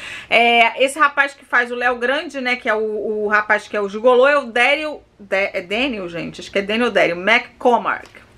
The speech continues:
Lindíssimo rapaz, espetáculo. Bom,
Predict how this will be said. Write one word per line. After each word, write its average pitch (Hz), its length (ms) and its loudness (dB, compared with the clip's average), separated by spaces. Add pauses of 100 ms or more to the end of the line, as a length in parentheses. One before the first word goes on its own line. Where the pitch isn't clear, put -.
(120)
Lindíssimo 220 540 -2
rapaz, - 320 0
espetáculo. - 540 -2 (440)
Bom, 302 300 2